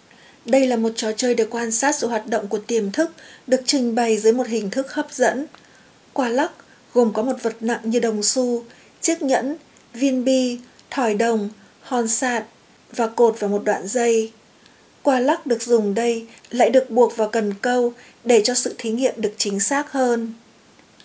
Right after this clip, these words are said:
Vật liệu để thực hành. Một tờ giấy trắng, trên ấy vẽ rất rõ ràng một hình tròn có trung tâm O và hai đường thẳng góc A O B, C O D, đặt dưới đất hoặc trên bàn trước mặt người thí nghiệm.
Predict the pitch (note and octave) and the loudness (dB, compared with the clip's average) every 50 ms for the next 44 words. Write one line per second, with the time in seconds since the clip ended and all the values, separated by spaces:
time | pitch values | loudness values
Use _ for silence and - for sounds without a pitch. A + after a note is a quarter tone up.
0 | - _ _ _ _ - _ _ _ _ _ _ - B3+ B3+ C4 C4 - B3 C4 | -20 _ _ _ _ -20 _ _ _ _ _ _ -6 0 0 0 0 0 0 2
1 | C4 - - G#3 G#3 G3+ - A#3+ A3 - A3+ A#3 A#3 A3+ G#3 G3+ F#3+ G3 - - | 4 4 2 2 -2 -2 -2 -6 -6 -4 -4 -4 -2 -2 -2 -4 -4 -8 -10 -16
2 | - - _ _ _ - - - - _ - C4+ C4 C4 - C4 B3 A3+ A#3 G#3+ | -20 -20 _ _ _ -20 -20 -20 -18 _ -2 0 0 4 4 4 4 4 2 2
3 | A3+ A3 - - A#3 G#3+ G#3 G#3+ B3+ D4 - - _ - _ _ - - C4+ A#3+ | 0 0 -2 -4 -2 -2 -4 -6 -8 -10 -12 -18 _ -20 _ _ -2 0 2 2
4 | A3+ A3+ G#3 G#3+ A3 A3 A3+ - - A3 A3+ D4+ D#4 - - B3 - A#3+ C4 B3+ | 2 0 -2 -2 -2 -2 -2 -2 0 0 0 -2 -2 0 2 2 2 2 2 2
5 | C#4 C4 A#3+ A3 G#3 G3+ G3 G#3 A3+ G#3+ G#3 G3+ - B3+ A3+ G#3+ G3+ G3 G3 G#3 | 2 2 2 2 -2 -2 -2 -2 -4 -2 -2 -4 -4 -4 -4 -4 -4 -4 -4 -6
6 | G3+ G3+ - B3+ A#3+ A#3+ - B3 A#3 A3 - - B3 A#3+ A#3+ A#3 A#3 A#3+ A#3 - | -6 -6 -6 -8 -6 -2 -2 -2 -2 -2 -4 0 2 4 4 4 2 0 -4 -8
7 | - - - - _ - B3 B3 B3+ D4 D4 C#4 B3+ C4 B3 A3 G3+ - A#3+ A#3 | -20 -20 -20 -20 _ 0 0 2 2 2 2 2 4 4 4 4 4 -2 -6 -6
8 | G#3 G3 A3+ B3 D#4 D#4+ - - - - _ _ _ - C4 C4+ C4 B3+ A3+ - | -4 0 0 0 0 0 -4 -16 -20 -20 _ _ _ -2 0 2 2 2 2 0
9 | - - B3 B3 A#3 A3+ G#3+ B3 B3+ B3 A#3+ A#3+ A#3+ - - - - - - - | 0 2 4 4 4 4 2 2 4 4 2 2 -2 -4 -14 -20 -14 -6 -2 0
10 | - C#4+ C4 B3+ A#3 - - - A#3+ B3 A#3+ A#3+ A3 A#3+ A#3+ A#3+ A#3 A3+ A3+ A3+ | 4 6 6 4 4 2 -2 0 4 4 6 6 6 6 4 4 4 2 0 -4
11 | - _ _ _ _ _ _ _ - C4+ C4 B3+ B3+ - - B3 A#3+ A#3+ C#4 D#4+ | -8 _ _ _ _ _ _ _ 2 6 6 6 4 2 2 4 4 6 6 4
12 | E4 - - _ _ _ _ - - A#3+ A3+ A3+ - - C4 A#3+ A3+ A3 A#3 A3+ | 4 0 -10 _ _ _ _ -6 0 0 0 0 0 0 0 0 0 0 0 0
13 | A3 G#3 G3 G3 - C#4 C4+ C4+ A#3 G#3+ A3 A3+ G#3+ G#3+ G3+ G3 - A3+ A3 A3 | 0 0 -2 -2 0 -2 0 0 -2 -2 -2 -2 -2 -2 -2 -2 -2 -4 -4 -2
14 | A#3+ C4 C4 A#3 - | 0 0 2 2 0